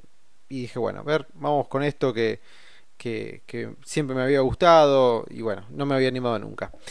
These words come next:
Y la realidad es que había <laughs> chicos de, no sé, quince, catorce, trece años que jugaban, que ya eran unas bestias, y yo recién estaba empezando, y la verdad que me da vergüenza no saber jugar bien, sinceramente, siendo más grande que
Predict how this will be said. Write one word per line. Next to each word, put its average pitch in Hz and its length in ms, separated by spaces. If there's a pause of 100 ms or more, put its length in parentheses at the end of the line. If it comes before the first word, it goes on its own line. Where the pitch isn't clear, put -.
(360)
Y 160 100
la 156 120
realidad 175 260
es - 60
que - 100
había 139 320 (300)
<laughs> - 360 (300)
chicos 147 400
de, 104 240
no 107 120
sé, 101 280 (1000)
quince, 147 680
catorce, 139 480
trece 156 320
años 139 320
que 101 160
jugaban, 143 580
que - 140
ya - 180
eran 156 140
unas 110 180
bestias, 147 480
y 120 40
yo 175 160
recién 160 240
estaba 147 160
empezando, 156 520 (560)
y 120 100
la 117 100
verdad 190 200
que 139 140
me 123 120
da 165 140
vergüenza 120 600 (120)
no 123 240
saber 117 360
jugar 120 480
bien, 104 400
sinceramente, 110 640
siendo 147 320
más 151 160
grande 156 460
que 143 340